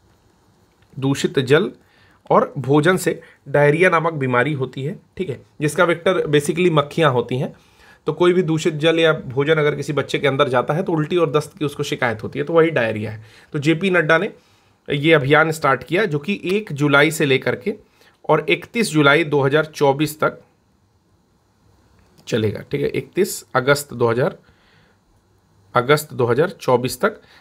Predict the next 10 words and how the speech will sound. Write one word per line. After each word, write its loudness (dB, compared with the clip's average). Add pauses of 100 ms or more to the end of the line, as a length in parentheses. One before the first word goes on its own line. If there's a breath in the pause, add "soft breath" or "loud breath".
(120)
चलेगा। -2
ठीक -6
है, -2
किसने -2
स्टार्ट 2
किया? -4
तो -6
जेपी -4 (2250)
नड्डा 4
ने -2